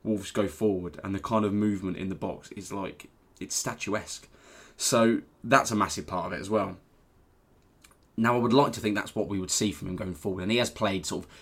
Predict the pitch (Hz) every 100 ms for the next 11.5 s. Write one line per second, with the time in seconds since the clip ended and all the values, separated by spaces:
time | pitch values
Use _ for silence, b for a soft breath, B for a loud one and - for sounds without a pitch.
0 | B 98 85 107 92 90 - 101 95 95
1 | 92 90 98 - 92 - 98 98 92 92
2 | 98 - 95 - 95 95 - 95 92 -
3 | 90 - - 98 95 - 95 107 98 98
4 | 101 - - 92 98 95 92 B B B
5 | B B - - 117 113 113 - - _
6 | - - - 110 110 117 - 104 - 117
7 | 110 - - - - - - - 101 101
8 | 98 - 110 127 - - _ _ _ _
9 | _ _ _ _ - - - 101 98 101
10 | 98 - b b b b 113 110 - 143
11 | 143 - 90 95 120